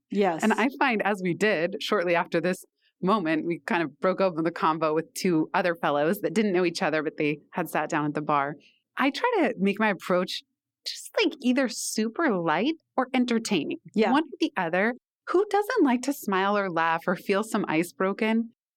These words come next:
Speaker 2: And it's funny because on that pre-day one, we had not picked up our badges yet, but at ted, on everybody's badge, the bottom of it says, "Ask me about dot, dot, dot."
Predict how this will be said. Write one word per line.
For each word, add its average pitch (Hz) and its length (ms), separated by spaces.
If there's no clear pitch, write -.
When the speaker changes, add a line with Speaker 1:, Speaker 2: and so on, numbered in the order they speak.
Speaker 2:
And 226 120
it's 240 100
funny 277 200
because 208 400
on 214 160
that 214 180
pre-day 220 560
one, 180 300
we 156 80
had 170 120
not 185 260
picked 190 180
up 175 100
our 151 100
badges 160 400
yet, 143 220
but 180 180
at 233 240
ted, 180 320
on 175 180
everybody's 196 460
badge, 151 480
the 202 100
bottom 214 340
of 175 100
it 160 100
says, 165 280
"Ask 190 280
me 170 120
about 147 380
dot, 139 220
dot, 135 220
dot." 131 220